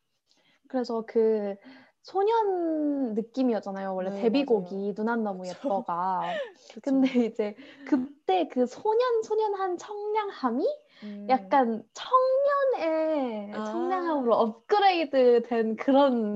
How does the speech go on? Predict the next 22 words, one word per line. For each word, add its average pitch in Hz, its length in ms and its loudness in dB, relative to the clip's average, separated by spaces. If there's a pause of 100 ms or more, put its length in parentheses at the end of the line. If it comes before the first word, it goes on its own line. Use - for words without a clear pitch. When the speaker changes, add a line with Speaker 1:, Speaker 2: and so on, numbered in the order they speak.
(120)
Speaker 2:
네, 233 460 0
Speaker 1:
느낌이다. 233 200 0
Speaker 2:
약간 214 180 6
청춘. 196 600 0 (680)
Speaker 1:
맞아요. 311 320 8
아, 294 120 6 (220)
아, 302 180 6
Speaker 2:
<laughs> - 0 -
Speaker 1:
맞아. 247 140 6
약간, 233 260 0
"아, 254 300 0
청춘." 294 600 -4 (140)
Speaker 2:
청춘. 311 400 -6
Speaker 1:
약간 277 180 8
Speaker 2:
좀 392 100 8
Speaker 1:
"여름이었다." 320 640 6
Speaker 2:
섞였다. 220 240 8
Speaker 1:
이런 269 260 8
Speaker 2:
네, 254 60 8
<laughs> 277 280 4
Speaker 1:
느낌. 254 180 6
Speaker 2:
맞아요. - 320 0